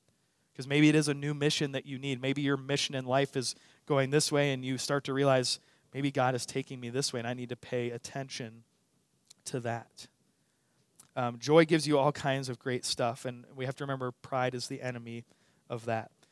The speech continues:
Uh, the, the band's gonna come up. They're gonna play a couple of songs for us to just give us some space to think about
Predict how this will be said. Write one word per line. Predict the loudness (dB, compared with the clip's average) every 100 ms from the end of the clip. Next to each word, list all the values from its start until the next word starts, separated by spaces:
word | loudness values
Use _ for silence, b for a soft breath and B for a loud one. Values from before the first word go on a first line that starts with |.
| b -8
Uh, | -6 -6 -4
the, | -6 -2
the |
band's | 4 4 4
gonna | 0 0
come | 2
up. | 2
They're | 4
gonna | 2 2
play | 2 4 4
a | 2
couple | -2 -4 -2
of |
songs | 0 0 0 0
for | -2
us | -4
to |
just | -6 -2
give | -2
us | 0
some | -4 -4
space | -4 -4 -2 -2 -2 -4
to | -8
think | -8 -8 -6
about | -4 -2 -2